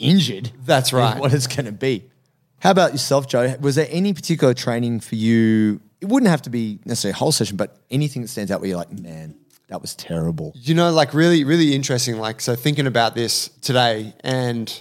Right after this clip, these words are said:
Speaker 2: no, I've never had a session like that.
Speaker 1: Right.
Speaker 2: I've never had a session that was, that I, I can remember being that tough. I can look back at many sessions, certain parts of the sessions where we just got absolutely flogged. Like, say,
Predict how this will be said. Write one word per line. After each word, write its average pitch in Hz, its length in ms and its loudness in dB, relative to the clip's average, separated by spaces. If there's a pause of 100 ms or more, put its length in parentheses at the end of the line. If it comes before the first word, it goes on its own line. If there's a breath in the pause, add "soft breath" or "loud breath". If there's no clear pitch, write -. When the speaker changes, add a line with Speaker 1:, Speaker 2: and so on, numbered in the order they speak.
(520)
Speaker 2:
no, 156 320 4
I've 127 200 2
never 147 220 4
had 143 120 4
a 131 60 2
session 127 300 0
like 107 180 -6
that. - 160 -10 (200)
Speaker 1:
Right. 127 140 -2
Speaker 2:
I've 127 120 -2
never 156 180 4
had 151 140 4
a 147 40 2
session 127 500 0
that 131 140 0
was, 120 340 -4 (460 soft breath)
that 135 120 2
I, 123 280 4
I 131 120 0
can 127 220 0
remember 127 460 2
being 123 320 -2
that 110 200 -4
tough. - 280 -6 (400 soft breath)
I 151 120 2
can 156 220 0
look 147 160 -2
back 135 220 0
at 131 80 -2
many 127 300 0
sessions, 117 720 -4 (440 soft breath)
certain 143 380 0
parts 131 380 0
of 123 100 -2
the 117 80 -4
sessions 120 420 -2
where 117 220 0
we 117 100 -4
just 120 220 -6
got 117 120 0
absolutely 117 400 -2
flogged. 104 380 -4
Like, 113 180 0
say, 117 420 0